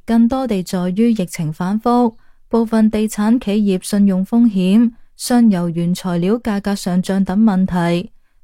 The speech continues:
貨幣政策對於呢啲問題嘅作用有限。另外，經濟活動唔單止與貨幣數量有關，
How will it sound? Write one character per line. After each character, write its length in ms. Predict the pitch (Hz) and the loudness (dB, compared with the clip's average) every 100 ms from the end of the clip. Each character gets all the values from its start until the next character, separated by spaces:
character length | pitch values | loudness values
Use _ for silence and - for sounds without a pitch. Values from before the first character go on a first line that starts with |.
| - | -4
貨 200 | 254 254 | -2 -2
幣 180 | 226 214 | -2 -2
政 220 | 240 233 | 2 0
策 240 | 233 233 226 | 2 2 2
對 200 | 226 226 | 0 0
於 140 | 247 | 2
呢 180 | 254 254 | 2 0
啲 160 | 254 | 2
問 200 | 226 180 | 2 2
題 100 | 180 | -2
嘅 140 | 175 190 | -2 -4
作 220 | - 208 | -2 -2
用 220 | 196 190 | 0 2
有 200 | 180 185 | 0 -2
限。 400 | 196 185 185 185 - - _ _ - | 0 0 0 0 -4 -16 _ _ -6
另 240 | 185 196 | 0 2
外， 320 | 196 190 185 - _ - | 4 2 0 -6 _ -10
經 200 | 262 269 | -2 0
濟 200 | 233 208 | 0 -2
活 120 | 190 | -4
動 360 | 190 196 196 196 180 | -4 0 0 0 -2
唔 140 | 175 | -2
單 260 | 254 269 262 | 0 -2 0
止 220 | 202 226 | 0 2
與 180 | 214 196 | 2 0
貨 280 | - 202 | -2 -4
幣 160 | 196 185 | -2 -4
數 200 | - 196 | -2 -2
量 180 | 185 180 | 0 0
有 160 | 175 196 | -2 -2
關， 420 | 240 240 247 | 2 4 4